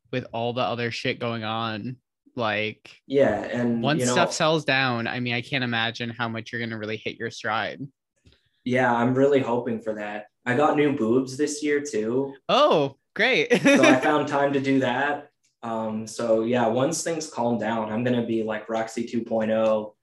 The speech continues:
Speaker 2: And I'm so excited for that.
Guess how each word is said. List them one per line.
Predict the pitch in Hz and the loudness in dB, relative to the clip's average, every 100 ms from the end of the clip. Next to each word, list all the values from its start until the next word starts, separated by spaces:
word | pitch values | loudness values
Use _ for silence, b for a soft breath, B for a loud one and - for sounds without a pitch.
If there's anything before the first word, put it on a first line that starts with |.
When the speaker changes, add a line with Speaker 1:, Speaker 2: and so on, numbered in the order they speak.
| _ _ _ _ _ _ - | _ _ _ _ _ _ -2
Speaker 2:
And | - 110 110 | 0 2 0
I'm | 120 120 | 0 0
so | - 127 | 2 4
excited | 120 - 113 117 110 | 4 2 -2 0 -2
for | - | -2
that. | 107 107 104 110 | -4 -4 -6 -8